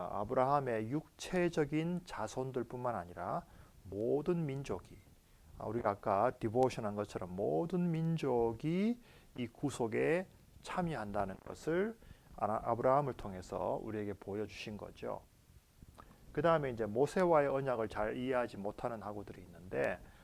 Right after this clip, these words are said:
이것은 더 나아가서 이제 구속받은 백성들이 어떻게 살아야 되는가를 가르쳐 주는 거예요.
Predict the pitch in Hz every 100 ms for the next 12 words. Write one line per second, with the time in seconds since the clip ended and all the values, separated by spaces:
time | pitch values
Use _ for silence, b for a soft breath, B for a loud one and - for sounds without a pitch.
0 | B B 120 143 160 135 156 208 - 98
1 | 107 120 139 135 98 82 - 85 - -
2 | b b b b 113 117 120 - - 175
3 | 170 - - 143 147 147 131 - 113 -
4 | - 165 160 165 139 123 175 208 - b
5 | b - 113 - 160 - 147 - 165 156
6 | 120 101 95 95 87 90 147 196 - 98
7 | 101 101 87 90 85 - -